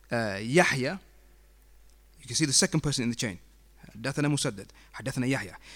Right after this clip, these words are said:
It is as though Yahya, and it is, yani, in actual reality, that Yahya, he narrated from Shu'bah, and likewise he narrated, he narrated it from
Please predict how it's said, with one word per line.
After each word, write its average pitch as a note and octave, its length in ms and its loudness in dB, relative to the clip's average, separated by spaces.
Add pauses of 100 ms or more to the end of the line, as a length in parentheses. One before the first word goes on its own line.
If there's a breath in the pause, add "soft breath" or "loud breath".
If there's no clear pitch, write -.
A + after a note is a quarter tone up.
(120)
It A#2+ 80 -4
is A#2+ 100 -2
as C3 120 0
though F3 100 4
Yahya, D#3 500 2 (360)
and A#2+ 100 0
it C3 100 4
is, - 400 4
yani, G#2 320 -8 (120)
in G#2 100 -8
actual A2 240 -8
reality, A#2 280 -4
that G2 180 -6
Yahya, D3 440 0
he C#3 140 0
narrated C#3 320 4
from B2+ 100 0
Shu'bah, G3+ 420 4 (520 loud breath)
and G3 240 6
likewise A#3 460 4
he E3+ 80 4
narrated, E3 480 2
he C#3 100 -4
narrated E3+ 360 2
it C3+ 100 -4
from B3 280 4